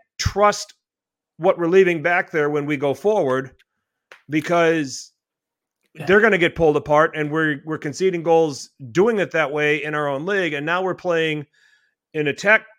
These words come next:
Speaker 1: foursome that is as good as anybody that we see domestically, uh, you know, s-, <laughs> as good as what we see,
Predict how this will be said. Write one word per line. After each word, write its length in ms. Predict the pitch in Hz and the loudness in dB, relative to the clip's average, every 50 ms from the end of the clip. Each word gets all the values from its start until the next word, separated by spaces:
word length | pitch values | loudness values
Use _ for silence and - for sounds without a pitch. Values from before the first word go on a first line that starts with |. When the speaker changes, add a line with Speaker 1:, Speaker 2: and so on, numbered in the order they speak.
| _ _ _ | _ _ _
Speaker 1:
foursome 540 | _ - 175 170 151 147 - 170 160 156 147 | _ -4 -2 -2 -2 -2 -4 -6 -8 -8 -6
that 380 | 123 156 151 151 151 151 - - _ _ _ _ _ _ _ _ _ | -4 -2 0 2 2 0 -2 -6 _ _ _ _ _ _ _ _ _
is 160 | - 170 160 151 | -4 -2 -2 -2
as 120 | 151 127 | -4 -2
good 160 | 117 180 190 170 | -2 0 0 2
as 100 | 156 139 | 2 2
anybody 380 | 170 190 220 202 185 190 180 170 | 2 0 2 2 2 2 2 2
that 140 | 165 151 147 | 2 0 -2
we 100 | 156 151 | -2 -4
see 460 | - - 170 175 165 160 156 151 151 151 - | -4 -4 -2 0 0 0 0 -2 -4 -4 -8
domestically, 760 | 117 127 135 165 185 175 - 165 - - 107 98 110 123 - _ _ _ _ _ _ _ _ | -8 -6 -4 -4 -4 -4 -8 -10 -12 -12 -12 -12 -12 -14 -16 _ _ _ _ _ _ _ _
uh, 40 | 139 143 | -6 -4
you 120 | 160 165 | -2 0
know, 60 | 156 143 | -2 -2
s-, 160 | 143 - - - 151 143 - - 214 - | -2 -4 -8 0 2 2 4 4 2 2
<laughs> 320 | - - - - - - | 0 -6 -20 -20 -6 -2
as 160 | 170 180 156 | -2 -2 4
good 180 | 139 180 233 233 | 6 8 8 8
as 120 | 208 165 | 8 6
what 140 | 160 185 190 | 4 0 0
we 100 | 175 180 | 0 -2
see, 280 | 170 175 190 196 185 165 | -2 0 0 0 0 -2